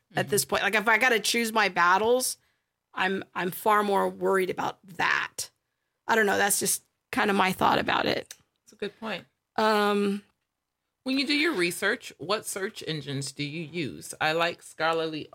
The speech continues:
Speaker 2: ar-, articles with thorough research.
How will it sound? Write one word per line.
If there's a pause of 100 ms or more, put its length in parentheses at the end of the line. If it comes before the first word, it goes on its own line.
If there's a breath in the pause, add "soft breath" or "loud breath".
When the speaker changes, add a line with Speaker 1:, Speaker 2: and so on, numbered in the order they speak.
(140)
Speaker 2:
ar-,
articles (340)
with
thorough
research.